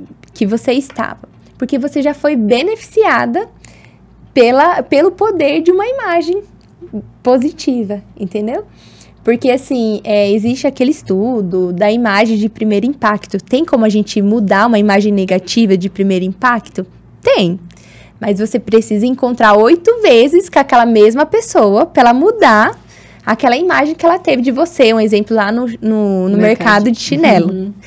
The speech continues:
Speaker 1: Você te-, teria oito, oito encontros? Às vezes, não.
Speaker 2: Uhum.
Speaker 1: Então, por isso que é muito importante a gente estar com uma boa aparência.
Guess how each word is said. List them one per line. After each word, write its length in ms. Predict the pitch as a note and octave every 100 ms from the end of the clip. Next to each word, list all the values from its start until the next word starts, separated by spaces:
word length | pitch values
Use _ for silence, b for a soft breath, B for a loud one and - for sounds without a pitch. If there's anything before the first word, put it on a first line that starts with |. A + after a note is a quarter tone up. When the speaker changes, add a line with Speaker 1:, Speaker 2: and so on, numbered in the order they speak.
| B B
Speaker 1:
Você 180 | - D#4+
te-, 320 | - F#4+ C#4
teria 340 | E4 C#4+ F4
oito, 340 | A#3+ A3 A#3+ G3+
oito 420 | A3 A#3 B3+ A3
encontros? 600 | G#3 G#3 D4 G#3+ G3+ F#3+
Às 140 | G3 F#3+
vezes, 260 | F#3+ F#3+
não. 280 | C#4+ C5 B3
Speaker 2:
Uhum. 100 | F#3 F#3 F#3 F#3 F3+ E3
Speaker 1:
Então, 160 | - A#3+
por 160 | A#3 A3+
isso 200 | D4+ -
que 60 |
é 60 | D#4
muito 340 | B3+ G#3+ C4+
importante 760 | G#4 G#4 A#4 B4 C#4+ G#3 C4 E4 -
a 100 | A3+
gente 280 | A#3+ A#3+
estar 500 | - - G#3 F#3+ C4+ G#4 E4+ _ -
com 100 | -
uma 160 | B3 C#4+
boa 240 | B3 F#3
aparência. 720 | F3+ - C4 B4+ F#4 - -